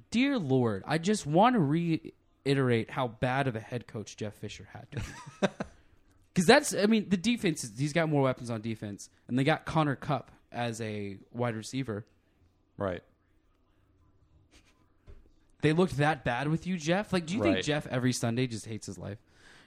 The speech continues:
Speaker 1: You think he just
Speaker 2: I just got outdid by, like, a
Speaker 1: <laughs>
Speaker 2: twenty-eight-year-old
Speaker 1: he
Speaker 2: kid
Speaker 1: just watched
Speaker 2: head
Speaker 1: J-,
Speaker 2: coach.
Speaker 1: he just watches Jared Goff just drop dimes into double coverage in the corner of the
Speaker 2: I mean,
Speaker 1: end zone.
Speaker 2: S-, Sean McVay is not twenty-eight, but he is very, very
Speaker 1: He's
Speaker 2: young.
Speaker 1: thirty-four. <laughs> Like,
Speaker 2: Yeah,
Speaker 1: he's
Speaker 2: I mean
Speaker 1: not significantly older.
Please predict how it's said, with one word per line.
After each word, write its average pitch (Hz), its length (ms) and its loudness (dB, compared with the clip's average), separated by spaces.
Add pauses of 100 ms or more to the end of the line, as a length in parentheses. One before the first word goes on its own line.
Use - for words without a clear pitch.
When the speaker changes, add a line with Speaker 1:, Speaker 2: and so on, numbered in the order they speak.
Speaker 1:
You 160 140 10
think 262 180 10
he 220 100 6
just 214 220 6
Speaker 2:
I 147 100 8
just 190 200 -2
got 160 160 6
outdid 123 380 4
by, 113 140 8
like, 107 260 6
a 123 80 8
Speaker 1:
<laughs> - 80 2
Speaker 2:
twenty-eight-year-old 123 680 2
Speaker 1:
he 196 120 2
Speaker 2:
kid - 20 0
Speaker 1:
just 113 180 6
watched - 400 6
Speaker 2:
head 139 180 4
Speaker 1:
J-, 214 120 0
Speaker 2:
coach. 202 320 6
Speaker 1:
he 214 60 4
just 220 260 8
watches 170 420 6
Jared 147 300 2
Goff 135 240 4
just 127 200 -8
drop 131 360 2
dimes 120 400 2
into 110 160 -4
double 113 320 -4
coverage 110 460 -6
in 104 60 -8
the 101 40 -12
corner 117 300 -2
of 110 80 -2
the 117 60 -2
Speaker 2:
I - 20 2
mean, 113 100 0
Speaker 1:
end 113 140 -4
zone. 104 320 0
Speaker 2:
S-, - 40 -14
Sean 113 220 -2
McVay 92 240 -6
is 85 100 -10
not 90 220 -8
twenty-eight, 82 380 -12
but 127 260 2
he 110 140 -4
is 87 120 -6 (160)
very, 139 380 8
very 135 240 8
Speaker 1:
He's 127 140 4
Speaker 2:
young. 196 140 10 (260)
Speaker 1:
thirty-four. 196 380 10
<laughs> - 20 -6
Like, 202 160 8
Speaker 2:
Yeah, 139 140 10
Speaker 1:
he's - 40 8
Speaker 2:
I 135 120 8
mean 120 180 4
Speaker 1:
not 175 260 0
significantly 170 540 -4
older. 151 240 0